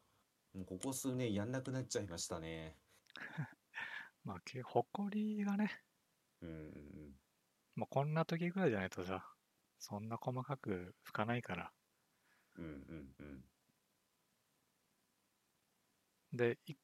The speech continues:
Speaker 2: 回きれいにしたら、
Speaker 1: うん。
Speaker 2: ちょっとし-、しばらく、それ維持しようとするじゃん。
Speaker 1: まあね。
Speaker 2: <laughs> まあ、だから、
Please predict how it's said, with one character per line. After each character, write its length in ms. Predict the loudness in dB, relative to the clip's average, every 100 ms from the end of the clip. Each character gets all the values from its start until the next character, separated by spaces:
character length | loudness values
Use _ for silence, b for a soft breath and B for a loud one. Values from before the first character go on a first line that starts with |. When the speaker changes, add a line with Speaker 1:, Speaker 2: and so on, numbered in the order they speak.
| 4
Speaker 2:
回 200 | 4 6
き 120 | 8
れ 100 | 8
い 20 |
に 100 | 8
し 40 | 6
た 100 | 8
ら、 320 | 8 4 -4 _ _ _ _ -10
Speaker 1:
う 80 |
ん。 300 | -8 -8 -10 -6
Speaker 2:
ち 80 |
ょ 40 | -4
っ 20 |
と 100 | -2
し-、 140 | -6 -6
し 160 | 0 4
ば 120 | 6
ら 140 | 4
く、 420 | 4 4 4 2 -2 _ _ _ _ -4
そ 100 | 0
れ 80 | 4
維 60 |
持 160 | 6 8
し 160 | 8
よ 60 | 8
う 40 |
と 80 | 6
す 100 | 2
る 120 | 2
じ 60 | 2
ゃ 20 |
ん。 40 | -2 _ _ _ _ _ _ _ _ _ -20 _ _ _
Speaker 1:
ま 160 | -2 0
あ 40 |
ね。 240 | 0 -6 -8 -10
Speaker 2:
<laughs> 380 | -10 -10 -12 -16 _ _ _ B B B B 2
ま 80 |
あ、 20 | 4
だ 120 | 6
か 80 | 4
ら、 200 | 2